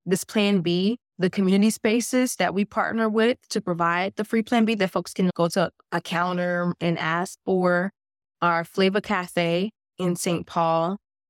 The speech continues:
Be Resell in, uh, South Minneapolis, and Shor Tikva, uh, Jewish Synagogue.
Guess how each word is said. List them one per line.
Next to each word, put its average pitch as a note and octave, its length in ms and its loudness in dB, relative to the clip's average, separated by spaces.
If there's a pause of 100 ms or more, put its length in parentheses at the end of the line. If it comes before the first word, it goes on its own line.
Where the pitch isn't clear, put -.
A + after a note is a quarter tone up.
Be G3+ 160 2
Resell F#3 760 0 (880)
in, E3+ 240 2
uh, E3+ 80 -2
South E3+ 360 -4
Minneapolis, E3 880 -2 (320)
and F3+ 100 0
Shor F3 220 0
Tikva, E3+ 680 -2 (460)
uh, E3 220 0
Jewish E3+ 380 0
Synagogue. D3+ 580 -4